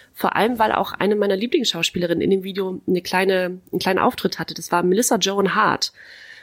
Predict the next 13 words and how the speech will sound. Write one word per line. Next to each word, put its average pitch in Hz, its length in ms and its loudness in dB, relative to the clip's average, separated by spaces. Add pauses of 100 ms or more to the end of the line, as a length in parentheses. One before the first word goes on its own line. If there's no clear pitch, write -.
Und - 100 -2
zwar 185 240 0
war 226 80 0
das 196 260 -2
so, 220 260 2
dass - 160 -4
damals 202 520 -2 (840)
zwei 226 260 0
Schauspieler, 143 420 0
nämlich 139 300 -4
Melissa 190 240 0
Joan 175 280 -2
Hart 185 220 -4